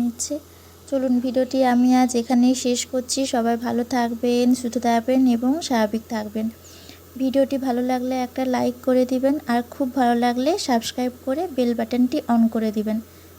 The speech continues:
যাতে আমার কোনো ভিডিও তোমাদের কাছে সবার প্রথমে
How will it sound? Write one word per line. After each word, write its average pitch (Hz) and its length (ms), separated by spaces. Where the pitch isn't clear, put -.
যাতে 254 200
আমার 269 220
কোনো 254 180
ভিডিও 247 300
তোমাদের 262 400
কাছে 226 220
সবার 233 320
প্রথমে 277 340